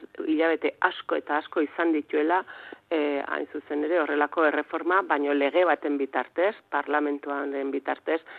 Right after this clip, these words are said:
egiteko. Hori ez du egin, hori da lehendabiziko akatsa, eta behar bada, baten batek Konstituzio Auzitegiaren aurrean aurkatzen badu, Konstituzio Auzitegiak esango du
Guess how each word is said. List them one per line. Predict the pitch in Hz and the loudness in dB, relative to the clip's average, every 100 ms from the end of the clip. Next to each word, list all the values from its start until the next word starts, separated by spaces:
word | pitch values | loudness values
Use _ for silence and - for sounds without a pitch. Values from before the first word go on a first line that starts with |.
| - | 0
egiteko. | 151 147 147 127 131 - | 2 4 0 -4 -6 -4
Hori | 160 160 | 0 2
ez | 151 | 2
du | 143 | 0
egin, | 135 135 - | 0 -2 -2
hori | 156 165 | 0 4
da | 175 | 4
lehendabiziko | 160 143 147 151 165 - | 2 0 0 -2 -2 0
akatsa, | 139 147 - 135 | 2 0 -2 -4
eta | - 135 | -2 0
behar | 143 147 | 0 0
bada, | 151 170 | 4 4
baten | 160 135 147 | 4 -2 0
batek | 147 160 147 - - - | 0 2 0 -2 -18 -8
Konstituzio | - 147 - - 151 - 160 | -4 -4 -4 -6 -6 -4 0
Auzitegiaren | 151 - 156 156 151 151 151 151 | 0 -2 -2 0 0 0 0 2
aurrean | 147 156 180 139 | 2 2 0 2
aurkatzen | 139 - 143 - 151 | -2 0 0 2 2
badu, | 151 202 254 | 4 2 0
Konstituzio | - - 151 151 151 | -4 -6 -6 -2 -2
Auzitegiak | 147 156 156 156 151 | -2 -2 0 0 -2
esango | 147 156 147 147 143 147 | -4 -2 0 0 0 2
du | 160 | 4